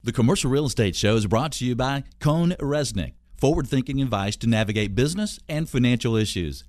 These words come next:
Visit cohn resnick dot com. By B B and T, banking, business, and commercial real estate loans. Visit B B and T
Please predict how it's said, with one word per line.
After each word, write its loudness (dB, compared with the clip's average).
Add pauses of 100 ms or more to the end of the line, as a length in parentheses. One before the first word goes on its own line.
(120)
Visit 2
cohn 0
resnick -2
dot 0
com. -4 (340)
By -2
B 2
B 2
and 2
T, -2 (160)
banking, 0 (140)
business, 0 (160)
and 0
commercial 2
real 0
estate 0
loans. -2 (140)
Visit -2
B 0
B -2
and -4
T -2